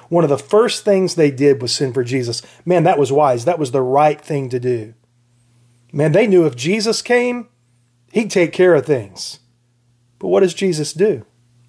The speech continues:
In John chapter eleven, verse six, we see when he heard that Lazarus was ill, he stayed for two days longer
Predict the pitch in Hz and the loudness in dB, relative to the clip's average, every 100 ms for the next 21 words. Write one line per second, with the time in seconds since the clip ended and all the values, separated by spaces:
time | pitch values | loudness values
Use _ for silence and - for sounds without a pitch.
0 | _ _ _ _ _ _ _ - - - | _ _ _ _ _ _ _ -20 -20 -16
1 | - 160 147 170 165 190 170 160 151 160 | 0 2 4 2 2 2 2 2 2 2
2 | 143 147 - 220 - 156 - 160 147 - | 2 0 0 -4 -2 -2 0 0 -2 -6
3 | - _ _ _ _ - 135 165 160 - | -20 _ _ _ _ -14 0 2 2 0
4 | 208 202 - 202 175 131 131 135 _ _ | -4 -4 0 2 4 2 -2 -12 _ _
5 | _ _ _ _ _ _ _ _ _ - | _ _ _ _ _ _ _ _ _ -10
6 | - 135 151 160 151 135 - 127 120 214 | -2 2 2 0 0 -2 -2 -8 -4 0
7 | 208 135 147 - _ _ _ _ _ _ | 2 0 -4 -14 _ _ _ _ _ _
8 | 233 220 - 202 190 170 156 220 202 180 | -6 -4 0 0 0 -2 -4 0 2 2
9 | 170 185 233 147 139 | 2 2 2 0 -4